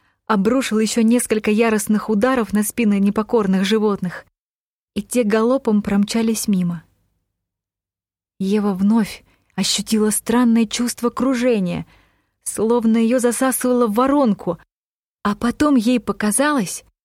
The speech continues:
будто она падает. Мир терял очертания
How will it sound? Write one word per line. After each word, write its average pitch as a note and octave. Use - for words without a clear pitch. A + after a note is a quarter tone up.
будто B3
она G#3
падает. D3+
Мир A3
терял A3
очертания G#3